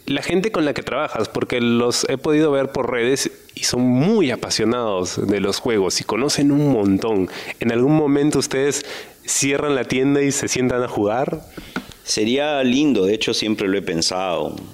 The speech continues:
Speaker 2: Eh, me encantaría, pero todos tenemos, pues, que hacer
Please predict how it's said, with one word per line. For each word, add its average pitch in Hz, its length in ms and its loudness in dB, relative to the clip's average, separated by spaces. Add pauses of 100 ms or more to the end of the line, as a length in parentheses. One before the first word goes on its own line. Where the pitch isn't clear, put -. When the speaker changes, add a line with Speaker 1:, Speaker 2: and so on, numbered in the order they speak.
(220)
Speaker 2:
Eh, 80 580 -4
me 85 120 -2
encantaría, 87 760 -2
pero 78 200 -2
todos 82 280 -2
tenemos, 80 460 -4
pues, - 240 -6
que 90 100 -6
hacer - 540 -6